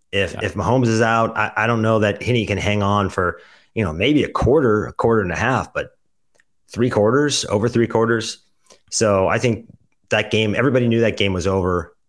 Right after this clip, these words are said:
Speaker 1: I don't even know who our fourth string quarterback is. Think about that.
Speaker 2: Hmm. We wouldn't have one. I mean, they'll, they'll go into this. I was shocked that the Chiefs didn't have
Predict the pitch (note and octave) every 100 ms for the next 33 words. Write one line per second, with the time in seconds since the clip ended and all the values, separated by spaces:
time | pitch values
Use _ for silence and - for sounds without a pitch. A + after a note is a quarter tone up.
0 | _ _ _ - D3 G3+ B2+ G#2+ A2 G2+
1 | A2 G2 A2 G#2+ - - A2 G#2 - G#2+
2 | G2+ F#2+ F#2 - A#2+ A#2+ - - - -
3 | _ - G#2 E2+ D2+ D2 D2 D2 _ _
4 | _ _ D#3+ B2+ _ _ _ - - -
5 | - _ - C#3+ D3+ A#2 C3 D3+ F#2+ E2+
6 | - C3 C3+ A#2+ G2+ D3+ A3 - - -
7 | - G#3 C4+ F#3+ B2 G2+ - D3 G3+ D#3+
8 | - - G2+ A2+ - - G2 - - -
9 | G2+ F#2+ - - - F#2 A2 - G2+ F#2
10 | F#2+ F2+ F2 D#2+ -